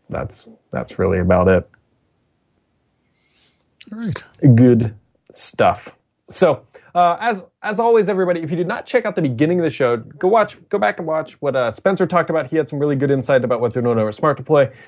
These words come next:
Speaker 1: You know, for machines with fifty to fifty thousand users, they are good at that stuff. Go check it out at smartdeploy dot com slash Thurrott. And we'll catch you right back here on Monday,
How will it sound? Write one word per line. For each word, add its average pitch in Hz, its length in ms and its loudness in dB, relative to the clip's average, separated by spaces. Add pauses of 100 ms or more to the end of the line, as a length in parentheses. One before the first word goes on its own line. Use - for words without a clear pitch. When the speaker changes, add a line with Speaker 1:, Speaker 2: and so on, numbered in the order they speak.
(160)
Speaker 1:
You 135 60 -2
know, 131 140 6
for 139 160 -2 (180)
machines 151 360 -2
with 131 220 -4
fifty 175 260 2
to 135 80 2
fifty 143 260 -4
thousand 120 320 0
users, 131 400 0 (100)
they 127 120 -2
are 120 120 0
good 127 200 2
at 120 140 -2
that 131 240 -10
stuff. 131 340 -2 (280)
Go 160 120 4
check 160 240 -2
it 151 80 0
out 143 100 4
at 131 80 0
smartdeploy 151 680 -2
dot 151 240 -2
com 135 300 -6
slash 139 460 -8
Thurrott. 147 480 -2 (300)
And 147 80 -4
we'll 220 140 4
catch 226 240 -6
you 202 160 -2
right 240 200 0
back - 160 -6
here 220 200 -6
on 160 360 -2
Monday, 139 560 2